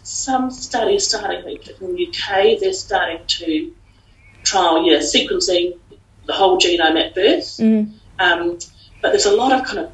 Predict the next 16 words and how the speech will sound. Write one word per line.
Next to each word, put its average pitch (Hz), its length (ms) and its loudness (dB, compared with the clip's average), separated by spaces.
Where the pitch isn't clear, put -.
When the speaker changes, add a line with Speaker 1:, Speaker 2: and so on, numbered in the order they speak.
Speaker 1:
ethical 185 560 0
and - 240 -4
privacy 185 840 -2
kind 202 120 -2
of 233 80 6
Speaker 2:
Yes. 202 240 2
Speaker 1:
concerns, 156 760 -4
you 165 80 -6
know, 151 180 -6
to - 140 -14
think 170 220 -12
about - 340 -10
there. 151 320 -6
And 175 180 -4
that, - 320 -2
um, - 280 -16